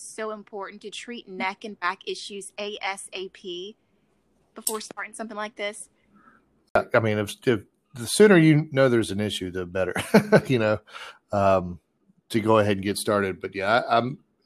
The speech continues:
Speaker 2: when it comes to training and, uh, and chiropractic together, I mean, once I've figured out where a person's at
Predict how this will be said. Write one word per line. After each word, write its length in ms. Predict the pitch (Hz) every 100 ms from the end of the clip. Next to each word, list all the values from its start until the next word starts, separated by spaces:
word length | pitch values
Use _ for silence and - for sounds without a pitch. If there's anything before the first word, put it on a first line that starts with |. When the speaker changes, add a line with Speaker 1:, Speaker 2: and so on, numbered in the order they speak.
| _
Speaker 2:
when 140 | 120 120
it 60 |
comes 280 | 123 170 156
to 100 | 117
training 500 | - 110 107 98 92 _ -
and, 240 | 95 98
uh, 220 | 95 95 98
and 280 | 95 101 - -
chiropractic 500 | 110 101 107 101 98
together, 400 | 95 95 101 104
I 40 |
mean, 240 | 92 92 90 _ - - - _ _ _ _ _ _ _ _ _
once 280 | 131 120 123
I've 180 | 120 -
figured 260 | 131 113 107
out 160 | 101
where 180 | 101 104
a 60 | 104
person's 440 | 107 101 98 90
at 300 | 92 95